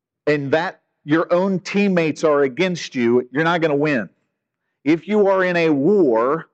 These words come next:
and your own army starts fighting against itself, you're not gonna win. If a kingdom, if a house is against itself,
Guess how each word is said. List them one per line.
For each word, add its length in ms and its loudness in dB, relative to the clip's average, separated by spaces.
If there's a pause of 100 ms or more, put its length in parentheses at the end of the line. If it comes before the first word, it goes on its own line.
(960)
and 160 0
your 180 2
own 220 2
army 360 0
starts 360 -2
fighting 400 -2
against 380 -4
itself, 640 -2
you're 160 -2
not 240 -2
gonna 160 0
win. 340 -2 (540)
If 180 0
a 140 0
kingdom, 600 -2
if 280 -2
a 120 0
house 720 -2 (200)
is 200 0
against 600 -4
itself, 680 0